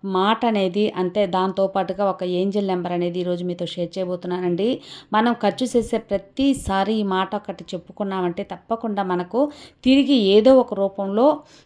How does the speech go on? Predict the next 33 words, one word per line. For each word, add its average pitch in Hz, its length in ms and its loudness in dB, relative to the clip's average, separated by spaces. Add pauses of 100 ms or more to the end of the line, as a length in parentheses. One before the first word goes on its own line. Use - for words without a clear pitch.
మనకు 202 440 0
ఆ 196 120 6
డబ్బు 196 340 2
అనేది 240 220 4
మనకు 190 400 -2
చేరుతుందన్నమాట. 185 720 -2
అంటే 185 220 -2
ఆ 220 80 4
డబ్బు 180 380 4
తిరిగి 220 320 -2
ఎట్లాగా 208 380 0 (140)
చేరుతుంది 196 760 -4
అంటే, 233 440 -2 (360)
అది 208 180 2
ఏదో 233 360 8
ఒక 262 120 4
రూపంలో 220 360 0
మనకు 208 260 0
ఆదాయం 196 420 2
ఎక్కువ 190 380 0
రావటం, 202 500 0
అతి 180 240 -2
త్వరలో 214 380 -2
మనకు 196 600 -2 (140)
చేరుతుందన్నమాట. 180 560 -2 (400)
ఇప్పుడు 226 200 2
ఉదయం 214 320 4
ఖర్చు 214 280 0
చేసి 240 440 4 (100)
సాయంత్రం 220 420 0
వచ్చేస్తుందంటే 202 680 -2
అలా 180 180 -2
కాదండి. 180 640 -2